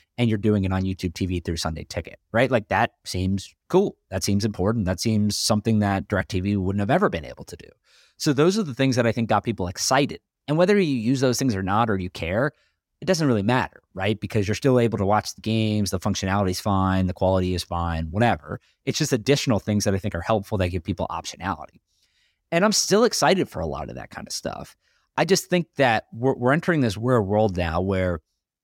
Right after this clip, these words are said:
cable really doesn't look so bad anymore, right? You know, there's certainly services where, depending on the number of boxes you have in your house, you could be paying two, three, even four hundred dollars for cable. So these services, whether they're seventy dollars or a hundred dollars or nine hundred for the year,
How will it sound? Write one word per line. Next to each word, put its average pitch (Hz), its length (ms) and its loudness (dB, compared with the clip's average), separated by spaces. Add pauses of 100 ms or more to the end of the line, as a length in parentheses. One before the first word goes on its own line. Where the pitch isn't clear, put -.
(140)
cable 208 300 0
really 170 240 0
doesn't 160 280 0
look 165 120 -2
so 170 120 2
bad 147 320 0
anymore, 92 480 -2 (240)
right? 113 420 0 (140)
You 165 100 -6
know, 156 80 2
there's 139 160 2
certainly 165 260 0
services 123 540 0
where, 104 220 2
depending 113 300 0
on 110 80 0
the 104 60 0
number 104 240 0
of 95 80 -2
boxes 95 360 0
you 95 80 -2
have 95 120 0
in 90 60 -4
your 95 80 -6
house, 101 280 0
you 110 60 -4
could 110 100 0
be 107 80 -2
paying 104 260 2
two, 107 220 -2
three, 104 480 0
even 101 200 -4 (140)
four 107 140 -2
hundred 101 200 -2
dollars 82 340 -2
for - 140 -10
cable. - 380 -10 (280)
So 135 320 2
these 139 200 -2
services, 123 440 0
whether 110 240 2
they're 101 180 0
seventy 110 540 -2
dollars 104 340 4
or 87 60 -4
a 87 60 -4
hundred 107 240 0
dollars 101 320 2
or 90 40 -4
nine 95 260 0
hundred 98 220 -2
for - 60 -10
the 87 100 -6
year, 90 320 -4